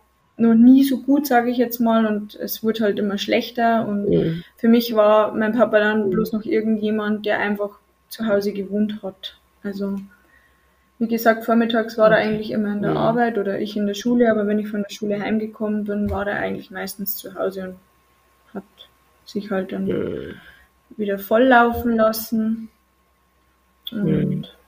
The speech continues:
Speaker 1: ja. Also er war immer mal weg und immer mal
Speaker 2: Ja, und
Speaker 1: wieder
Speaker 2: dann
Speaker 1: da
Speaker 2: muss
Speaker 1: und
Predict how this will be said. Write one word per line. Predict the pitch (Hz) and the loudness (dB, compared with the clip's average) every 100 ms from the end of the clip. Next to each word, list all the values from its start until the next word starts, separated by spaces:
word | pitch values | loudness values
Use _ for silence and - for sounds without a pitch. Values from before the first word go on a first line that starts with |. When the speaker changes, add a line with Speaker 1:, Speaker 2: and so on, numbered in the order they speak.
| - | -12
Speaker 1:
ja. | 226 190 190 _ _ _ _ - - _ | -10 -8 -12 _ _ _ _ -20 -20 _
Also | 208 | 0
er | 226 | 4
war | 214 | 4
immer | 214 233 | 6 4
mal | 233 214 202 | 4 2 2
weg | 247 - | 2 0
und | 220 208 | -4 -2
immer | 226 226 | 2 2
mal | 214 202 | 2 0
Speaker 2:
Ja, | |
und | 196 | 0
Speaker 1:
wieder | 196 | 0
Speaker 2:
dann | 160 | 2
Speaker 1:
da | 202 214 226 - | 4 6 4 4
Speaker 2:
muss | 202 202 196 | -2 -4 -6
Speaker 1:
und | 190 | -8